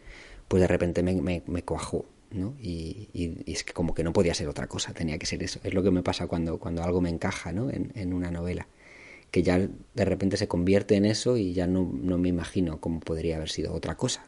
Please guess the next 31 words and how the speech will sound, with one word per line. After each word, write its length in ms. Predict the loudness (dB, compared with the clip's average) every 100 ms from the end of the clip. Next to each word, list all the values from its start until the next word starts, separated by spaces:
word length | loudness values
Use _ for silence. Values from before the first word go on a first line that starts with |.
| -6
No 120 | -4
sé 140 | -2 -2
qué 160 | -2
otra 240 | -2 -4 -6
cosa 260 | -6 -6
podría 280 | -4 -4 -2
tener 240 | -2 -2
Niklas 320 | -2 -2 -2 -6
en 80 |
su 100 | -6
cabaña 380 | -4 0 0 -2 -6 -18 -8
que 100 | -4
no 120 | -4
fuesen 420 | -4 -4 -4 -4 -8 -18 -18 -20 -10
panfletos 720 | -4 -2 0 2 2 0 -2 -16 -8
de 200 | -2 -2
su 440 | -2 -2 -2 -4 -10 _
asociación 1000 | -8 -6 -6 -8 -10 -6 -4 -4 -6 -8 -12 -20 -20 -20 -20 -18 -4
por 160 | 0 2
el 120 | 2
desarme. 480 | 2 2 2 0 -6 -20 -20 -20 -20 -20 -20 -20 _ -4
Así 300 | 0 2 2
que, 340 | 2 4 4 4
así 180 | 2 2
que 100 | 4
nada, 220 | 4 4
esta 180 | 4 6
era 80 | 6
un 80 |
poco 240 | 6 6 8
la, 460 | 8 4 2 -4